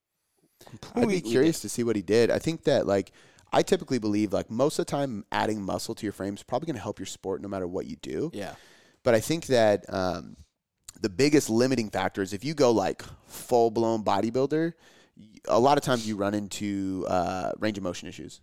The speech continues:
Speaker 1: You know what I
Speaker 2: Yeah.
Speaker 1: mean? Like, it's a, it's a classic example of, like, yeah, that dude's jacked and strong as fuck, but he can't bend over and touch his toes. Well, like, if you get so big that you can't rotate to wipe your ass, I promise you can't swing a golf club good.
Speaker 2: Totally.
Speaker 1: You know, so you probably, but there's, this is why, like, Arnold and some of those guys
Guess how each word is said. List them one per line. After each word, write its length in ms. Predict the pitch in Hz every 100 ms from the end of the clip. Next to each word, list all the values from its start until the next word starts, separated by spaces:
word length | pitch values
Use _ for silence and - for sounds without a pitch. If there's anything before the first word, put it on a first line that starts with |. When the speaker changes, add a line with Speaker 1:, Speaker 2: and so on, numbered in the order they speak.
| _
Speaker 1:
You 80 | 107
know 60 | 107
what 40 |
I 40 | 101
Speaker 2:
Yeah. 40 |
Speaker 1:
mean? 100 | 104
Like, 260 | 98 92 - _ _ _ -
it's 140 | 156
a, 60 | 190
it's 140 | 92
a 40 | -
classic 300 | 147 131 -
example 380 | 107 107 107 107
of, 120 | 95
like, 240 | 101 95
yeah, 120 | 107 101
that 140 | 101
dude's 220 | 113 95
jacked 360 | 90 104 104 -
and 80 | 95
strong 180 | 104
as 80 | 98
fuck, 220 | - 104
but 60 | -
he 40 | 90
can't 240 | 107 -
bend 160 | 95 92
over 120 | 90
and 60 | -
touch 160 | 92
his 100 | -
toes. 360 | - 87 - - _ _ _ _ _ _ -
Well, 80 |
like, 180 | 113 110
if 140 | 107 -
you 80 |
get 160 | 139 123
so 180 | - 123
big 280 | 104 117 110
that 60 |
you 100 | 104
can't 220 | - 107 -
rotate 380 | 107 - 107
to 60 | 107
wipe 200 | 101 98
your 100 | 92
ass, 300 | 95 110 -
I 140 | -
promise 440 | 98 - 120 104 -
you 60 | 101
can't 220 | 107 92
swing 180 | 101 92
a 40 |
golf 200 | 87 98
club 200 | - 69
good. 260 | 73 78 -
Speaker 2:
Totally. 300 | 101 110 92
Speaker 1:
You 80 | 117
know, 60 |
so 120 | 110 117
you 100 | 120
probably, 300 | 131 120 107
but 140 | 117
there's, 260 | 151 143 -
this 200 | 104 123
is 100 | 107
why, 140 | 101
like, 160 | 98 95
Arnold 520 | - 101 110 107 107 101
and 200 | 92 92
some 100 | 107
of 40 |
those 100 | 98
guys 360 | 95 98 95